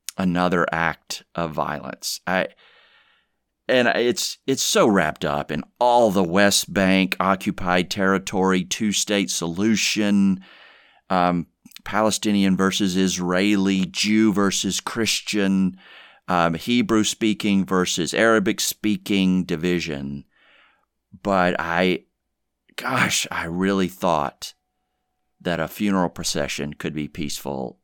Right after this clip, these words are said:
And, and it's not a fair fight. When you look at it, there are people in tennis shoes and slacks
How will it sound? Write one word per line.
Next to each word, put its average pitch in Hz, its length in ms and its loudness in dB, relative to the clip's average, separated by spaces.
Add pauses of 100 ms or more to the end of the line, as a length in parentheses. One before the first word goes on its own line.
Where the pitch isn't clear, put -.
And, 78 500 -6 (1400)
and 143 200 6
it's 123 180 2
not 175 200 4
a 101 60 4
fair 107 280 2
fight. 87 480 0
When 95 140 2
you 95 100 4
look 104 240 0
at 123 160 4
it, - 240 0
there 107 240 2
are 92 60 2
people 104 360 -4
in 85 140 -4
tennis 107 280 -4
shoes 92 540 0
and 71 240 -4
slacks - 880 -2